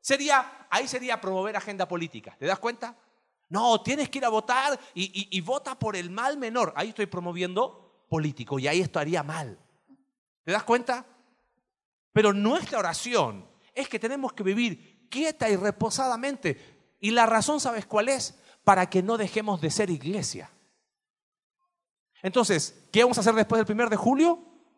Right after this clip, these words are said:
Orar. Con el nombre que tenga nuestro presidente.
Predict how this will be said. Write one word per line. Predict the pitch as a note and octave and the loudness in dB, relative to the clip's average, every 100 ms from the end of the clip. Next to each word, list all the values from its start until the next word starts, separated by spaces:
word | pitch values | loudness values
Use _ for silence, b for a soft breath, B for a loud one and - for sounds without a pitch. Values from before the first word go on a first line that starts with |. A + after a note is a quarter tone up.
| _ | _
Orar. | A2+ A2 - - - - _ _ _ _ _ _ _ _ _ | 2 2 0 -4 -8 -14 _ _ _ _ _ _ _ _ _
Con | - F#3+ | 8 8
el | E3+ D#3+ | 8 4
nombre | F#3 F4 F4+ C#4 | 2 2 0 -2
que | E3+ | -4
tenga | D#3 B3+ D#4+ C4+ | -4 -4 -2 -2
nuestro | B3+ C4 A#3+ A#3+ | -2 -2 0 0
presidente. | A#3+ A#3 A#3+ C4 B3 - F#2 | 0 -2 -2 -2 -4 -6 -12